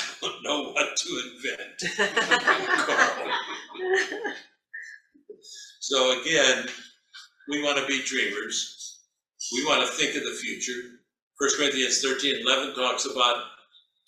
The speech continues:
we should believe all things and hope all things. And verse eleven of First Corinthians thirteen, verse seven says that. Verse eleven tells us, "When I was a child,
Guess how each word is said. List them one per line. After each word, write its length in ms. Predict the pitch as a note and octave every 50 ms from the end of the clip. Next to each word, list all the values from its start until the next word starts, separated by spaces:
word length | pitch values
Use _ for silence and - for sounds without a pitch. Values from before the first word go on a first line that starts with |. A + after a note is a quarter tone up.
| - - - -
we 160 | A#2+ B2 B2+
should 280 | - - B2+ A#2 A2 A2+
believe 460 | A2 G#2+ G#2+ B2+ C#3 D3+ E3+ - D#3 D3+
all 200 | D#3 D3+ - -
things 400 | - D#3 D#3 D#3 D#3+ D#3+ C#3 -
and 160 | A#2+ A2 G2+ -
hope 260 | B2+ C3+ C3+ C3 A2+
all 300 | G#2 G2+ F#2 - - -
things. 460 | A2+ G2 - - - - - - - - - - - - - _ _ - G#2+
And 100 | G#2 G2
verse 220 | A2+ B2 B2+ C3 D3+
eleven 400 | C#3+ C#3 D3+ E3 E3+ D#3+ C#3 -
of 120 | - -
First 260 | - B2+ A#2 A#2 - -
Corinthians 640 | B2 B2 A#2 A#2 A2+ A#2+ A#2 A2 G#2 G#2 - -
thirteen, 600 | B2 A2 G#2 G#2 G#2 - A2 G2+ F#2+ F#2 F#2+ F#2+ - _ _ _ _ _ _
verse 240 | - - - - -
seven 280 | C#3+ C3+ C3 - - -
says 220 | - - - - B2+
that. 280 | B2 A2 - - - - - - - -
Verse 160 | C3 B2+ B2+ C3
eleven 400 | B2+ C3 C#3+ C3+ A#2 - - A2+
tells 280 | A2 G#2 G2 F#2 -
us, 520 | F#2+ F#2 - - - - - - - - _ _ _
"When 120 | - G#2+ G#2
I 140 | A2 B2 C3
was 140 | D3 D3+ C#3+
a 80 | D#3+ D#3+
child, 540 | - D#3 D3 B2 A2+ G#2 F#2+ F#2+ G2 -